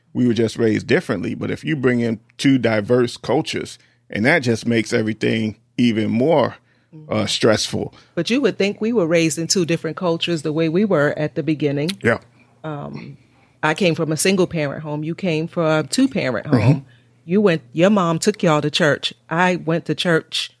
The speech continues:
Speaker 2: on and off with another family member or a, uh, friend.
Speaker 1: Mm-hmm.
Speaker 2: Um, so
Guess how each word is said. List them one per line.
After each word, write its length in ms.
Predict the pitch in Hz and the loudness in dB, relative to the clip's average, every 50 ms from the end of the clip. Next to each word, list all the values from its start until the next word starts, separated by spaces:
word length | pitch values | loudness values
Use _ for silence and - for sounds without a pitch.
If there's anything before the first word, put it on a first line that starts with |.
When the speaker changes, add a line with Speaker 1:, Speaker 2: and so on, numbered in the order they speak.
| _ _ - | _ _ -4
Speaker 2:
on 160 | 170 170 160 | -2 0 0
and 140 | 160 151 156 | 0 0 2
off 400 | 170 220 208 180 175 - - _ _ _ _ _ _ _ _ _ | 2 2 2 2 0 -4 -12 _ _ _ _ _ _ _ _ _
with 200 | - 165 170 165 165 | -2 0 0 2 2
another 300 | 156 160 165 156 151 151 | 0 2 0 0 -2 -2
family 420 | - - 175 190 220 220 190 170 165 | -2 0 2 2 2 2 0 0 0
member 380 | 165 165 156 156 151 151 139 | -2 -2 -2 -2 -2 -2 -2
or 280 | - - 160 156 147 147 | -2 -2 -2 -2 -2 -4
a, 360 | 135 - 147 156 156 147 147 | -4 -4 -4 -4 -2 -4 -4
uh, 280 | - 151 147 143 143 139 | -6 -6 -8 -8 -8 -10
friend. 520 | - _ - 196 214 214 - 127 120 135 147 | -12 _ -6 -6 -4 -4 -4 -6 -4 0 0
Speaker 1:
Mm-hmm. 760 | 127 104 104 110 101 - _ _ _ _ _ _ _ _ 156 | 2 2 2 0 0 -2 _ _ _ _ _ _ _ _ -10
Speaker 2:
Um, 280 | 156 147 143 143 151 147 | -8 -8 -8 -10 -10 -8
so 580 | - - - 160 156 147 143 147 143 147 160 | -6 -6 -4 -2 -2 -2 -2 -4 -6 -6 -10